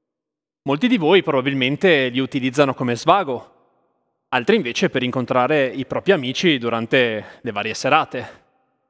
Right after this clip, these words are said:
Molti di voi probabilmente hanno cominciato a utilizzare i videogiochi già in tenera età, altri invece magari da un po' più adulti. Ci sono addirittura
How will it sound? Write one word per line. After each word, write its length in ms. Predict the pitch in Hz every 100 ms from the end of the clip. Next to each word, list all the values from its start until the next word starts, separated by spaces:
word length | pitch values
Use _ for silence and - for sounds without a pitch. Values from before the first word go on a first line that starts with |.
| _ _ -
Molti 260 | 285 311
di 100 | 311
voi 320 | 190 147 120
probabilmente 880 | 135 160 160 214 165 135 135 175 190
hanno 260 | 208 214 196
cominciato 500 | 180 185 185 262 208
a 40 |
utilizzare 460 | 151 143 139 143 131
i 20 |
videogiochi 1040 | 135 147 202 165 139 - 233 233 185 147
già 560 | 135 254 254 240 208 180
in 160 | 160 156
tenera 300 | 170 156 135
età, 360 | - 117 - - _ _ -
altri 280 | 101 131
invece 500 | 262 160 - 233 214
magari 540 | 117 113 113 123 113 110
da 80 | 113
un 60 |
po' 100 | 107
più 140 | 107 117
adulti. 360 | 156 160 - - _ _ _ _ _ _
Ci 120 | - 320
sono 180 | 302
addirittura 760 | 147 135 214 - 156 123 131